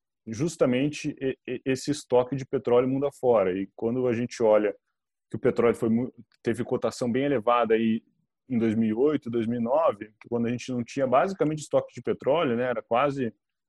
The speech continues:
é, um pra um, quando a gente colapsou aí em dois mil e vinte, a gente viu o tamanho do, do, do, do, do estoque de petróleo, é, em todo o mundo. Isso mostra o, o, como essa conexão de,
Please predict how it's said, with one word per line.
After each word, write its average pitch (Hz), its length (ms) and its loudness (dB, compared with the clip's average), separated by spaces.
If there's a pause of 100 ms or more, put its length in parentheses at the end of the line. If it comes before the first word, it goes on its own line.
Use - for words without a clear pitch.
é, 101 520 0 (280)
um 143 160 0
pra 131 200 2
um, 156 220 0 (600)
quando 131 180 2
a 131 40 4
gente 131 140 -2
colapsou 147 580 2
aí 147 200 6
em 131 200 -8
dois 120 180 -6
mil 127 120 -18
e 113 40 -20
vinte, 135 360 -12
a 113 40 -6
gente 123 260 -6
viu 120 260 0
o 156 60 -4
tamanho 139 460 0
do, 160 200 -6
do, 131 200 -20 (200)
do, 131 200 -6
do, 127 320 -4
do 123 320 -6
estoque 123 380 -4
de 123 80 -8
petróleo, 131 560 2 (420)
é, 117 300 2
em 127 160 -2
todo 135 220 0
o 160 40 2
mundo. 113 400 -2
Isso 131 220 -12
mostra 127 560 -2 (140)
o, 131 160 -10 (180)
o, - 180 -10 (160)
como 170 340 2
essa 165 220 -2
conexão 139 560 -4
de, 131 320 -2